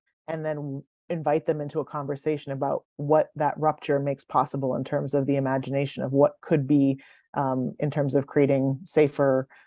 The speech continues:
more just, thriving, and sustainable communities. And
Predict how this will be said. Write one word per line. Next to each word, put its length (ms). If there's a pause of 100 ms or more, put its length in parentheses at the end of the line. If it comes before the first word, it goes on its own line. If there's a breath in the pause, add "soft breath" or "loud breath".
more 200
just, 440 (300)
thriving, 460
and 140
sustainable 560
communities. 760 (360 loud breath)
And 320